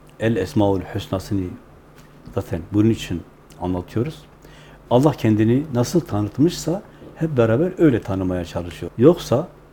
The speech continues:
kendi kendimize bir ilah vehmetmek, hayal etmek, kendi kendimizi kandırmaktır. Dolayısıyla bizim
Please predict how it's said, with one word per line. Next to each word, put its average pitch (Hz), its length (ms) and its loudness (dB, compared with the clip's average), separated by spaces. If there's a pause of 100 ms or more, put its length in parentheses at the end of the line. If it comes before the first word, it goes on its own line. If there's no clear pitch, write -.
(1300)
kendi 123 280 6
kendimize 107 720 2 (920)
bir 113 400 2 (1500)
ilah 113 380 2
vehmetmek, 120 760 2
hayal 113 420 2
etmek, 139 360 -4 (2500)
kendi 117 280 4
kendimizi 104 640 2 (260)
kandırmaktır. 113 760 2 (2750)
Dolayısıyla 120 600 4
bizim 107 340 0